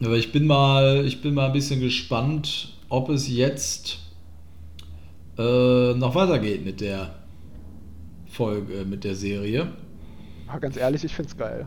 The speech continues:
Speaker 2: Also
Speaker 1: Ja.
Speaker 2: ich, ich würde mir auch eine zweite Staffel angucken. Weil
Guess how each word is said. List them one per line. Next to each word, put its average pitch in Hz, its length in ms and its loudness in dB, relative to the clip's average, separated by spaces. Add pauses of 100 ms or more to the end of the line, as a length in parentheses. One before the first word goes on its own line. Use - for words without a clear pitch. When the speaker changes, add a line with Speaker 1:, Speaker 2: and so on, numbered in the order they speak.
(140)
Speaker 2:
Also 139 240 -6 (100)
Speaker 1:
Ja. 107 180 -2
Speaker 2:
ich, - 400 -8 (320)
ich - 160 -6 (160)
würde 151 340 0 (340)
mir 143 180 -4
auch 120 80 -6
eine 131 100 -8
zweite 120 240 -10
Staffel - 300 -10
angucken. 120 400 -14 (340)
Weil 143 420 8